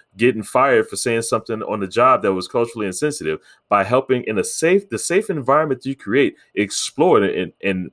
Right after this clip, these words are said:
uh, a few sentences in, they say, "Oh, well, I never thought about it like that."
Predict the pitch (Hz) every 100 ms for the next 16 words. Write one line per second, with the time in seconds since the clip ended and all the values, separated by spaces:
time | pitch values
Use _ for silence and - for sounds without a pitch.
0 | - 98 - 87 - 190 226 - 175 196
1 | 185 147 180 92 80 - _ 139 - 151
2 | 147 - 226 262 104 69 - _ _ _
3 | - 156 165 170 - 117 156 185 87 64
4 | 67 65 - 117 -